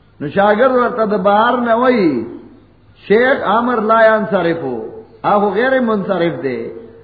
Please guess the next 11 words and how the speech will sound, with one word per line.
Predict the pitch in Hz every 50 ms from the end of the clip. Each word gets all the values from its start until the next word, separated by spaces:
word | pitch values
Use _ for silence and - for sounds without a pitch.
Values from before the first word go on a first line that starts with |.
| - _ _ - - _ _ _ - 175 180 185 175 170 151 139 - - - -
نو | - 160 185 196 202
استاد | 202 202 202 - 220 240 254 269 254 254
ورته | 247 233 214 - 208 208 202
دنه | 180 220 226 233 233 233
نه | 220 214 214
وی، | 220 226 220 - - 202
اذا | 196 220 220 220 220
نکر | 233 262 247 - - 226 214 208 208
صرفا. | 214 254 254 247 226 214 180 151 131 127 110 101 - - - - - - - - - - - - - -
<laughs> | 175 151 131 220 208 196 208 196 190 196
راي، | 208 226 233 233 226 196